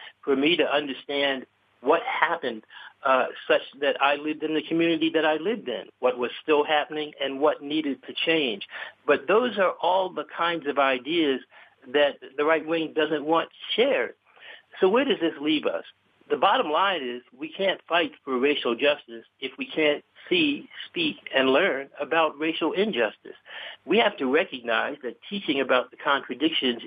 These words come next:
in American history, that it sharpens young minds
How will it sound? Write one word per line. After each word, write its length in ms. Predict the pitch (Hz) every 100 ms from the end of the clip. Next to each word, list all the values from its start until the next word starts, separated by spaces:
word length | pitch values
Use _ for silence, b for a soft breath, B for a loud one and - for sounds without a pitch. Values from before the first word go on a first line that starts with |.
| -
in 200 | 127 127
American 480 | 123 135 131 127 123
history, 460 | 160 165 - 110 113 B B B -
that 100 | 156
it 140 | 151 -
sharpens 540 | 196 208 - 127 113 _ _
young 300 | 135 135 131
minds 400 | 123 113 113 120